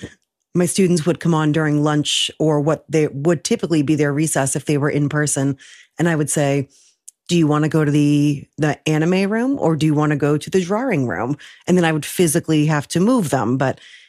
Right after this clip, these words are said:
it would be a lot easier if, um, the poll results would just send them there. So I really do hope this goes across all platforms.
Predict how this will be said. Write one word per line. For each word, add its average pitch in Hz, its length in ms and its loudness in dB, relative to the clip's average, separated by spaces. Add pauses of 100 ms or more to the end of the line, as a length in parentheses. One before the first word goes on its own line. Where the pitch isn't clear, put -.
(120)
it 180 60 0
would 175 100 0
be 175 100 0
a 165 60 2
lot 196 300 -2
easier 170 560 0
if, 139 260 -2
um, 131 420 -2 (480)
the 160 100 -2
poll 190 260 0
results 147 360 0
would 131 120 -4
just - 260 0
send 156 260 0
them 120 160 0
there. 101 420 -6 (320)
So 127 420 -4 (400)
I 143 40 0
really 165 240 2
do 160 160 2
hope 143 200 0
this 139 140 -2
goes 139 200 0
across 131 440 -4 (160)
all 131 160 0
platforms. - 680 -6